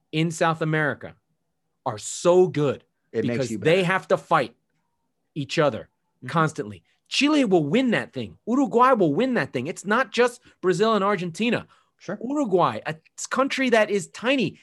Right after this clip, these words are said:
Speaker 1: has two World Cup championships and plenty of Copa Americas. Like, they push because they have to fight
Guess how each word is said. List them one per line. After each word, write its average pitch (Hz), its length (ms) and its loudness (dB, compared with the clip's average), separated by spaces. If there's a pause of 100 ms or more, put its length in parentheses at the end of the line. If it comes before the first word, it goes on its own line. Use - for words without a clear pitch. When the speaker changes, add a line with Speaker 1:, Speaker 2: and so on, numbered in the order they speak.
(120)
Speaker 1:
has 202 340 -4
two 294 560 4 (280)
World 240 280 4
Cup 233 260 -2
championships 196 800 -8 (220)
and 170 300 -4 (240)
plenty 240 420 0
of 165 140 -6
Copa 214 260 -2
Americas. 190 680 -4 (180)
Like, 151 220 -6 (340)
they 233 460 0 (420)
push 277 320 -2
because 180 300 -4
they 202 140 -2
have 214 200 -4
to 190 80 -4
fight 226 380 -2